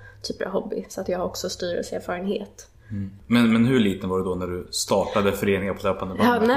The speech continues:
Speaker 2: kompisar?
Speaker 1: första gången så var jag och mina kompisar startade en vänskapsbandsförening när vi
Speaker 2: Ja.
Speaker 1: var kanske nio, tio år gamla. Och då hade jag varit med i en akvarieförening några år, så jag var nog lite inspirerad därifrån.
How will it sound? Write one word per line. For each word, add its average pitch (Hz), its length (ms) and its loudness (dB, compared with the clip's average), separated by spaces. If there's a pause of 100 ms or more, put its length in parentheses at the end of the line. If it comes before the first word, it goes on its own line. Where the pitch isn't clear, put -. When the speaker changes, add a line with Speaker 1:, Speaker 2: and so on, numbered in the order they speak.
Speaker 2:
kompisar? 233 260 4
Speaker 1:
första - 260 4
gången 311 500 8
så 226 60 4
var 208 80 8
jag 214 140 8
och 208 60 4
mina 196 180 6
kompisar 202 680 4
startade 185 400 2
en 175 260 0
vänskapsbandsförening 202 1700 0
när 196 80 -2
vi 190 60 0
Speaker 2:
Ja. - 180 2
Speaker 1:
var - 560 0
kanske 208 640 -6 (560)
nio, 214 540 4
tio 220 300 2
år 208 120 2
gamla. 202 440 0 (420)
Och 196 120 -6
då 196 80 0
hade 196 180 0
jag 190 80 0
varit 185 140 -4
med 185 120 -2
i 180 40 -6
en 180 100 -6
akvarieförening 190 840 0
några 190 180 0
år, 190 180 -2
så 226 120 -4
jag 190 80 -2
var 226 80 -4
nog 220 120 0
lite 202 380 -2
inspirerad 196 680 0
därifrån. 190 480 -2